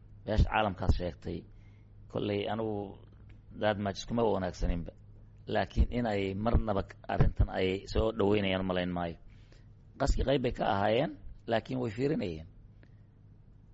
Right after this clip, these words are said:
God dadliiqa, ul baa la iskaga dayaa. Labada sano markay arkeen, oo ummadda Soomaaliyeed inay jihaysan karto ay arkeen,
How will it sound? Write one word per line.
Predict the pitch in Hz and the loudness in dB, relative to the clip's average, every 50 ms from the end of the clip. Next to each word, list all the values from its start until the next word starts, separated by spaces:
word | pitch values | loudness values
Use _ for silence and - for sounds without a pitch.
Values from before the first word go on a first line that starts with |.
| - - | -8 -4
God | - 135 117 | -2 -2 2
dadliiqa, | 110 113 - 117 120 120 104 95 85 - - - - - - - - - - - - - - | 2 4 4 4 4 4 2 0 -2 -4 -8 -18 -20 -20 -20 -20 -20 -20 -20 -20 -8 -2 -2
ul | 123 117 | 2 4
baa | 117 110 | 4 4
la | 104 | 6
iskaga | 95 - - - 104 | 6 4 4 2 -2
dayaa. | 95 80 90 78 76 76 - - - - - - - | -4 -4 -4 -4 -6 -8 -14 -18 -20 -20 -20 -12 -4
Labada | - 123 120 143 147 147 143 | 0 2 2 4 4 4 4
sano | - - 127 123 | 4 4 2 2
markay | 123 127 135 131 - - 117 113 | 2 4 4 6 6 6 4 2
arkeen, | 113 107 - - - - 104 95 85 80 - - - - - - - - - - - - - | 4 6 6 6 6 4 4 0 -6 -10 -14 -20 -20 -20 -20 -20 -20 -20 -20 -20 -20 -6 -4
oo | 113 117 | -2 0
ummadda | 117 143 - 151 135 | 0 0 0 0 0
Soomaaliyeed | - - 123 117 117 113 113 120 | 0 2 2 2 2 2 0 0
inay | 127 123 113 104 | 0 -2 -2 0
jihaysan | - 110 104 104 101 - - 131 | 0 2 4 4 4 4 4 4
karto | 120 120 117 - | 4 4 4 4
ay | - 120 110 | 6 4 6
arkeen, | 98 - - - 98 87 85 | 6 4 4 4 2 0 0